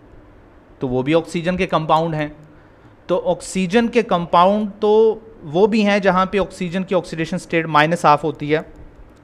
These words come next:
लग-, लेकिन वहाँ हम लफ्ज़ peroxide इस्तेमाल करते हैं। ठीक है जी, और माइन-, सुपर ऑक्साइड इस्तेमाल करते हैं, जहाँ माइनस वन होती है वहाँ peroxide इस्तेमाल कर लेते हैं। तो इसका मतलब है ऑक्साइड्स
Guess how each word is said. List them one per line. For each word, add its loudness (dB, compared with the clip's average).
लग-, 4
लेकिन 0
वहाँ 0
हम -4
लफ्ज़ 0
peroxide 6
इस्तेमाल -4
करते -10
हैं। -12
ठीक -6
है 0
जी, -6
और 4
माइन-, 2
सुपर 4
ऑक्साइड 4
इस्तेमाल 0
करते -4
हैं, -4
जहाँ 0
माइनस 4
वन 2
होती -4
है 2
वहाँ -2
peroxide 0
इस्तेमाल -6
कर -6
लेते -6
हैं। -10
तो 2
इसका -2
मतलब 2
है 8
ऑक्साइड्स 4